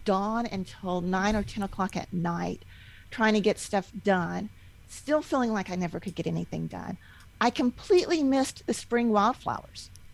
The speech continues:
I never got to go out and do the hikes and the walks that I love to do, and I look forward to doing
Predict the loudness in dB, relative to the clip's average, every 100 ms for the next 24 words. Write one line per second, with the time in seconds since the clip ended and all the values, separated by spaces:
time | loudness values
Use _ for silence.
0 | -20 -20 -10 2 4 6 6 6 6 6
1 | 4 2 2 2 0 0 -4 0 0 2
2 | 0 0 -2 -8 -16 -18 -8 -4 0 2
3 | 2 0 -2 -2 0 -2 -10 -14 -6 -2
4 | 0 2 2 0 -4 -2 0 0 2 0
5 | -2 -6 -2 -4 -4 -6 -10 -8 0 0
6 | 0 -4 -4 -4